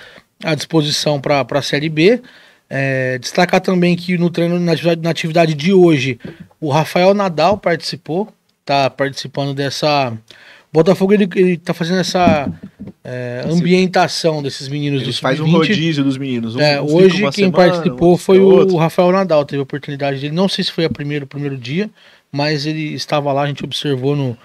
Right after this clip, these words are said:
Speaker 1: nos treinamentos e Robinho também já tá cem por cento. Os demais jogadores estão todos ali disponíveis pra, pro, pro jogo.
Speaker 3: Aí tem essa questão: Vitor Souza disponível pra Série B. Então
Speaker 2: São
Speaker 3: nós,
Speaker 2: quatro goleiros.
Speaker 3: então nós te-, isso que eu ia falar, nós temos o Michael hoje, que é o primeiro, vamos falar da,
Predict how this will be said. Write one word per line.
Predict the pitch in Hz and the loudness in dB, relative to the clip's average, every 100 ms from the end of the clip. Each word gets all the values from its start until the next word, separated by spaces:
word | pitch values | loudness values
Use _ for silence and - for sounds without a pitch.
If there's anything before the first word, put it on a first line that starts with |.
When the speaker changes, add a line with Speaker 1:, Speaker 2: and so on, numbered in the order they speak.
| _ _ _ - | _ _ _ -8
Speaker 1:
nos | 139 127 | -6 -2
treinamentos | 147 147 156 160 196 - 180 | -2 0 0 0 0 -2 -4
e | 180 202 202 180 139 - _ _ | -2 -2 0 0 -4 -10 _ _
Robinho | 160 170 147 175 | 0 2 2 2
também | 170 143 143 | 0 -2 -2
já | |
tá | 139 135 | -2 -4
cem | - 151 | -6 -8
por | 139 | -8
cento. | 135 - 139 170 165 151 135 _ _ _ | -8 -6 -4 -2 -4 -8 -10 _ _ _
Os | 147 139 | -6 -4
demais | 143 151 151 | -2 0 0
jogadores | 147 160 151 151 160 | 0 0 0 -2 -4
estão | - 170 | -6 -8
todos | - 165 160 | -4 -4 -2
ali | 170 170 | -2 -4
disponíveis | 160 - 180 165 175 190 | -8 -8 -6 -4 -4 -6
pra, | - 185 190 180 | -6 -4 -2 -2
pro, | - 170 | -6 -10
pro | 180 | -4
jogo. | 175 147 123 113 | 0 0 -2 0
Speaker 3:
Aí | 180 190 | 0 2
tem | 214 | -2
essa | 214 208 | -6 -6
questão: | 202 196 156 | -6 -4 -6
Vitor | 131 139 160 | -6 -4 -6
Souza | 151 165 185 190 208 226 _ _ | -4 0 0 0 -4 -10 _ _
disponível | - 170 170 175 | -8 -2 0 2
pra | 175 | 2
Série | 175 180 | 4 2
B. | 180 123 107 _ _ - | 4 2 -2 _ _ -8
Então | 117 | -2
Speaker 2:
São | |
Speaker 3:
nós, | 135 131 | 0 0
Speaker 2:
quatro | 139 | -4
goleiros. | 160 127 | -6 -2
Speaker 3:
então | 131 | 0
nós | 139 143 | 0 -2
te-, | 123 | -8
isso | 123 | -8
que | 120 | -6
eu | |
ia | 120 | -2
falar, | 175 | 0
nós | 131 120 | 0 -2
temos | 151 123 | -4 -4
o | 117 | -6
Michael | 120 - 117 110 131 | -6 -2 0 2 2
hoje, | 143 143 170 | 4 2 2
que | - | 2
é | |
o | 123 | 2
primeiro, | 117 127 120 127 156 | 0 -4 -2 -2 -2
vamos | 117 | -4
falar | 117 117 | 0 2
da, | 131 107 | 2 0